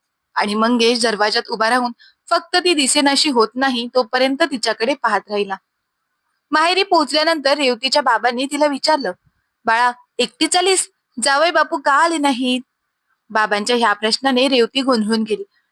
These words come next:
आणि गोंधळलेल्या अवस्थेतच म्हणाली, "त्यांना दुकानातून वेळच मिळत नाही, म्हणून मी एकटी आले." रेवतीचे असे उत्तर ऐकल्यानंतर तिच्या बाबांनी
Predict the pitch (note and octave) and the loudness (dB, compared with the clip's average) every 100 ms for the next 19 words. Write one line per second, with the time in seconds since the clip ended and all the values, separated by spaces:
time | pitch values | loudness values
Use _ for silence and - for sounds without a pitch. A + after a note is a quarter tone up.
0 | _ _ D#4+ F#4 E4 D4 E4 F4+ E4+ F4 | _ _ -2 0 2 2 4 4 4 4
1 | D4+ B3 B3+ B3+ C4 C4+ D4+ C4+ C4 - | 4 2 0 -2 -2 2 2 2 -2 -6
2 | _ _ _ - F4+ F#4 C4+ C#4+ D4+ D4+ | _ _ _ -4 -2 -2 0 0 0 0
3 | E4+ D#4+ A3+ A#3 B3+ A#3+ A3 G#3 G3+ F#3 | 0 2 2 0 0 -2 -2 -6 -14 -14
4 | - - - C#4 D4 F4 F#4+ F4+ C4+ - | -20 -20 -6 0 2 2 2 0 0 -2
5 | - G#3+ F#3+ - _ _ _ - E4 - | -2 0 0 -4 _ _ _ -2 -2 0
6 | F#4+ G#4+ F4+ C#4+ F4 E4 - D#4+ B3+ A#3+ | 0 2 2 2 0 0 0 0 0 0
7 | C4 C#4+ C#4+ A3 C4 C#4 C4 B3 G#3+ G3+ | 0 0 0 0 0 -2 -4 -2 -2 0
8 | F#3 G3+ | 0 -2